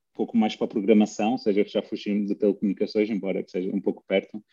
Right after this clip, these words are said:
Ah, enquanto também fui fazendo alguns cursos de machine learning. E, e, e quando estava nesse percurso em indústria, embora foi relativamente curto, encontrei uma realidade um pouco diferente do que imaginava.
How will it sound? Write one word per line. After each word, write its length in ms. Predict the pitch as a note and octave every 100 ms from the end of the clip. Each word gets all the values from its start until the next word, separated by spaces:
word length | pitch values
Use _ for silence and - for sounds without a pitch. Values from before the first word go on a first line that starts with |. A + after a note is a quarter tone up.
| _ - - - _ -
Ah, 240 | A2 A2+
enquanto 360 | B2 A#2 C#3 -
também 220 | C3+ C3
fui 160 | C3 B2+
fazendo 440 | C3 A2+ B2 B2+ B2+
alguns 500 | B2 A#2+ A#2 B2 -
cursos 420 | - A#2 - -
de 60 | A#2+
machine 280 | A2 A2+ G#2
learning. 320 | G2 F#2 F#2 -
E, 720 | - A#2 A#2 A#2 A#2 A#2 A#2 - _ _ _ -
e, 500 | - C3 B2+ A#2 C3
e 60 |
quando 320 | B2 - D3+ -
estava 580 | - - _ - C3+
nesse 200 | C3+ C3
percurso 400 | - C3 B2 A2+
em 60 | A#2+
indústria, 280 | G#2+ A2+ A2
embora 180 | G#2+ A2
foi 160 | A2
relativamente 560 | G#2 A2+ - A2 G#2 -
curto, 280 | A2+ A2+ A#2
encontrei 420 | A#2 A#2+ A#2 A#2
uma 200 | A#2 A2+
realidade 520 | G2+ A2+ A2+ A2 G#2+ -
um 140 | A2 G2 _ _ _ _ -
pouco 260 | A2+ -
diferente 540 | G#2 A2 - A2+ A2+ A2+
do 80 |
que 100 | -
imaginava. 560 | A2+ G#2+ A2 G2 F2+